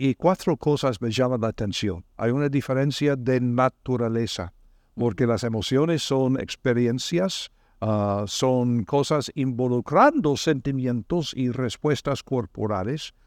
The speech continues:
Speaker 1: pero los pensamientos, por otro lado, son cognitivos, involucran procesos mentales, ah,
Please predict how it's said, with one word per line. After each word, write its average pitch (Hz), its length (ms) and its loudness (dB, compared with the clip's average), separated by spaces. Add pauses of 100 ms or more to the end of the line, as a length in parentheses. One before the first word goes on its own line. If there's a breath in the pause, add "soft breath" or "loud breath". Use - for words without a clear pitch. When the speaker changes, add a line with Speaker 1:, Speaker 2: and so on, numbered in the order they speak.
(180)
Speaker 1:
pero 165 220 6
los 156 220 2
pensamientos, 156 800 2
por 170 160 0
otro 156 260 0
lado, 135 340 2
son 135 360 -2 (400)
cognitivos, 131 1080 0 (640)
involucran 160 960 4
procesos 127 600 -2
mentales, 143 840 -2 (340)
ah, 107 320 0